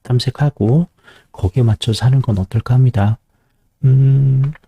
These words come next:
지금 본인도, 어, 이상적인 욕구는 그렇게 큰 편이 아니거든요.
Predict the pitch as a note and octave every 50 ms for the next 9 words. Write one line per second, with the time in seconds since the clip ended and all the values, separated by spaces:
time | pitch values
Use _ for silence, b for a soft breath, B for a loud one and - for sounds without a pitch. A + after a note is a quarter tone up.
0 | _ - - - - - C#3 C#3 C#3 C#3 C#3 C#3 C#3 C#3 C#3 B2 - - C3 D3
1 | D#3+ D#3+ D3 C#3+ C3 - _ _ _ _ _ - - - G#2+ G#2+ G#2+ A2 A2+ A#2
2 | - - A#2+ A#2+ B2 B2+ C3+ C3+ E3 - _ _ _ - F3 C3+ C3+ - E3 E3
3 | E3 D#3+ - D3 B2+ - C3 B2 A2+ G#2 G2+ - - A#2+ A#2 B2 B2+ B2+ A#2 -
4 | - - - - _ - - E3+ E3+ - F#3+ F3+ D#3 A#2+ F2 F2 G#2 A2 - G#2
5 | - - A#2 C#3 D#3